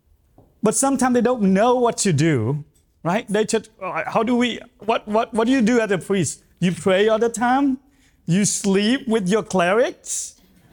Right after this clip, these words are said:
right? Do you get people just asking you, like, 'Is this, are you the real deal?'" Right? In particular during the, the month of October, Halloween, right? People just kinda, like, wonder.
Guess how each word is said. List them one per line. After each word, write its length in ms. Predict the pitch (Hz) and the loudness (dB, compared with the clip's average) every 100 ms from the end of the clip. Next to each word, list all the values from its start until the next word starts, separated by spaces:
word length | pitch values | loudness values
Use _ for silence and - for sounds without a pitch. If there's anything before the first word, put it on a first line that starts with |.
| 165 | 0
right? 420 | 175 226 285 - - _ _ _ _ _ | 2 0 -2 -10 -20 _ _ _ _ _
Do 80 | 170 | 2
you 140 | 240 233 | 4 4
get 280 | 240 269 | 0 0
people 340 | 269 269 262 220 | -2 -2 0 0
just 340 | 220 233 - | 0 -4 -4
asking 420 | - 233 269 262 | -4 -4 -2 0
you, 120 | 247 247 | 2 2
like, 240 | 226 - | -2 -2
'Is 160 | 208 165 | -4 -2
this, 240 | 294 277 | -2 -2
are 160 | - 208 | -2 0
you 140 | 240 | 0
the 140 | 233 | 0
real 280 | 180 185 220 | 0 2 0
deal?'" 580 | 175 160 160 214 277 269 _ _ _ - | 0 0 2 2 0 -4 _ _ _ -4
Right? 340 | 151 220 254 _ - | -2 -2 -4 _ -10
In 80 | 208 | -6
particular 480 | - 269 254 220 | -4 -2 0 0
during 380 | 202 202 208 208 | 2 2 0 0
the, 220 | 190 170 | 0 0
the 120 | 151 165 | -2 -2
month 320 | 180 202 - | -2 -2 -2
of 140 | 180 | -4
October, 560 | 180 - 226 254 180 110 - _ _ | -4 -2 -2 0 -2 -6 -12 _ _
Halloween, 640 | - 202 247 175 131 113 | -4 -2 0 -2 -2 -2
right? 280 | 120 160 240 | -2 -2 -2
People 220 | 247 262 | -4 -4
just 160 | 202 208 | -4 -4
kinda, 120 | 240 | -4
like, 180 | 240 - | -2 -4
wonder. 480 | 147 214 254 156 | -2 -2 0 -2